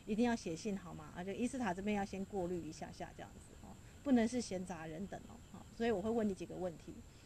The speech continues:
那我们就开放六位好不好？啊，这个名额就是六位哦，给我们的这个听众朋友们。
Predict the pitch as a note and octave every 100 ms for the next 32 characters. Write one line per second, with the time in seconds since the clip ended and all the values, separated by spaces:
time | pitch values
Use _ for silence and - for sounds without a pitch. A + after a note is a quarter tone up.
0 | - - - A#3+ A#3 G#3+ G3+ F#3+ F#3 F#3+
1 | A3 C#4 C4 C4 B3 A3 A3+ G3+ G3 F3+
2 | D#3 F3 - - E3+ G3 F#3 F#3 G3 F3
3 | F#3 F#3 F#3+ F3 E3+ F3 D#3 - F3+ F3+
4 | E3+ D#3+ D#3+ E3 D#3+ - E3+ E3+ D#3+ D#3+
5 | - F#3+ F#3+ F3 E3 E3+ D#3 D#3